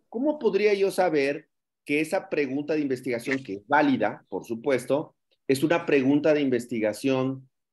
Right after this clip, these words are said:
que se mantiene, que se puede sustentar como una pregunta relevante para la investigación que ella está proponiendo? ¿Cómo, cómo podría yo saberlo? Eso ya lo vieron ustedes. O sea, ¿cómo podría yo saber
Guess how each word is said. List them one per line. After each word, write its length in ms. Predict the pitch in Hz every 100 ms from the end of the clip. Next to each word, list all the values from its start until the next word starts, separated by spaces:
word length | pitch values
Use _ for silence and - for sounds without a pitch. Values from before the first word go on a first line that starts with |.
| _
que 160 | 127
se 360 | 123 - 123 120 117 127
mantiene, 720 | 123 123 - 156 151 135 117
que 120 | 110
se 120 | 120
puede 300 | 117 139 151
sustentar 680 | 156 143 - 143 139 143 143
como 360 | 139 123 113 110
una 320 | 117 135 139
pregunta 440 | - 120 120 131 139
relevante 880 | 135 139 143 135 131 131 143 139 _ _ _ _
para 360 | 120 117 117 113
la 80 | 113
investigación 840 | 110 110 110 117 110 107 131 127
que 180 | 131 123
ella 220 | 123 123
está 360 | 123 - 113 113
proponiendo? 720 | 120 - 131 147 135 113 -
¿Cómo, 220 | - -
cómo 260 | 165 175 190
podría 300 | 170 165 170
yo 160 | 165 160
saberlo? 680 | 160 143 151 143 117 87 _ _ _ _ _ -
Eso 200 | 147 175
ya 120 | 160
lo 160 | 151
vieron 320 | 127 131 123 110
ustedes. 580 | - 110 82 76 - _ _ _ _ _ _ _ _ _ _ _ _ _ _ _ - _ _ _ _ _ _ _ _ -
O 40 |
sea, 140 | 156 147
¿cómo 260 | 185 226
podría 300 | 214 185 185
yo 160 | 175 180
saber 580 | - 151 147 175 208